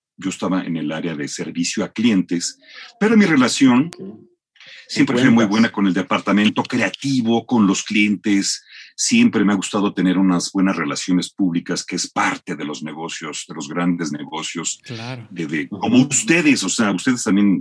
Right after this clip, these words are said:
Speaker 1: como muchas personas y muchos grupos radiofónicos, televisoras, los mismos Coca-Colas, los mismos Pepsis,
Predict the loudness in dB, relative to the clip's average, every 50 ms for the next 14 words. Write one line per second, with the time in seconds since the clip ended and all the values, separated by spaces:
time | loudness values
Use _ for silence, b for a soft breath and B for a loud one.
0 | -2 _ 0 2 4 4 4 2 2 0 -6 -4 -4 -4 -4 -2 -2 -2 -2 -2
1 | -2 -2 -4 -2 -2 -4 -4 -4 -4 -4 -4 -4 -4 -4 -4 -6 -6 -8 -8 -6
2 | -4 -4 -2 -2 -2 -4 -4 -6 -6 -6 -8 -10 B B B B B B B 2
3 | 4 4 4 4 2 2 2 0 0 0 -2 -2 -2 -2 0 4 4 4 4 4
4 | 4 2 0 -4 _ _ _ b b b b b b b _ -2 -2 -2 0 -2
5 | -4 -2 0 2 2 4 4 4 4 2 0 0 -2 0 2 2 2 2 0 -2
6 | -2 -2 -4 -4 -4 -4 -4 -4 -4 -4 -6